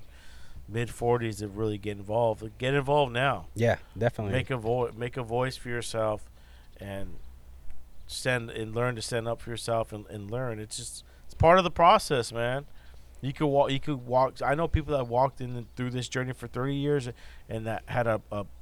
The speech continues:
Speaker 1: a blind eye towards union. They didn't care. They didn't, it was just,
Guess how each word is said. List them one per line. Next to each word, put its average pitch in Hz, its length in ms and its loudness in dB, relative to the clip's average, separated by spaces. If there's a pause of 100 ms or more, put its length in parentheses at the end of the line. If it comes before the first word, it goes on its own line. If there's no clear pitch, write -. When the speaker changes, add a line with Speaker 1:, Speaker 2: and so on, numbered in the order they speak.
(540)
Speaker 1:
a 110 120 -6
blind 120 440 4
eye 127 280 6
towards 110 440 -4 (120)
union. 113 400 -4 (720)
They 107 100 -8
didn't 127 200 -6
care. 123 360 2
They 117 60 2
didn't, 107 600 -8
it 110 60 -4
was 104 160 -6
just, 101 300 -12